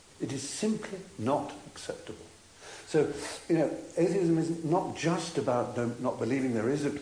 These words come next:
is not believing there's a God, but on the assumption that there is one, what kind of God is he? It's perfectly apparent that he is monstrous, <clears throat> utterly monstrous, and deserves no respect whatsoever. The moment you banish him, your life becomes simpler, purer,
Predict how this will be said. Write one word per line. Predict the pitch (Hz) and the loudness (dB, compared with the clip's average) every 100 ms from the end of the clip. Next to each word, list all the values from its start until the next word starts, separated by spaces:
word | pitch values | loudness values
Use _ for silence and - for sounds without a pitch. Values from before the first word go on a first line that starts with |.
| - - - - | -10 -16 -16 -2
is | 139 131 127 127 | 0 0 -2 -4
not | 147 143 | -2 0
believing | 127 139 127 | 0 0 0
there's | 107 92 | 0 -2
a | |
God, | 85 82 82 - - - | -4 -6 -6 -12 -12 -4
but | 151 - - - - - - - - | -2 -2 -12 -16 -20 -18 -18 -16 -2
on | 160 175 | 0 2
the | |
assumption | 165 196 - 156 | 2 0 0 0
that | |
there | 143 175 | 4 4
is | 233 - | 2 0
one, | - - - - - - | -6 -8 -16 -20 -20 -6
what | - - | -2 0
kind | - 220 | 0 2
of | 214 | 4
God | 208 220 | 4 4
is | 240 | 4
he? | 220 - - | 0 -4 -10
It's | - | -8
perfectly | - 214 214 - | 0 0 2 0
apparent | 165 165 202 101 - - - 123 | 0 0 -4 -4 -12 -18 -16 -8
that | |
he | 135 156 | -2 -2
is | 151 - - - - - - | -2 -10 -16 -20 -20 -14 2
monstrous, | 208 208 - - - - - | 4 4 0 2 2 2 -4
<clears throat> | - - | -12 -4
utterly | 185 - 170 | -4 0 0
monstrous, | 147 131 - - - | 2 0 -4 -10 -14
and | 110 | -8
deserves | 113 113 135 107 | -4 0 0 0
no | 120 151 | 0 2
respect | 185 156 - - - | 2 0 -2 -4 -2
whatsoever. | 117 123 - 117 113 - - - - - - - - 95 | -2 -2 -2 -2 -2 -4 -14 -20 -20 -20 -20 -20 -14 -2
The | |
moment | 143 202 190 | 0 0 0
you | |
banish | 170 175 170 165 | 4 4 4 2
him, | 160 - - - - - | -2 -4 -12 -18 -14 -6
your | 110 | -2
life | 110 - | -2 -4
becomes | - 95 - | -10 -10 -8
simpler, | - 113 - 117 | -8 -6 -6 -8
purer, | - 107 101 95 | -6 -2 -2 -2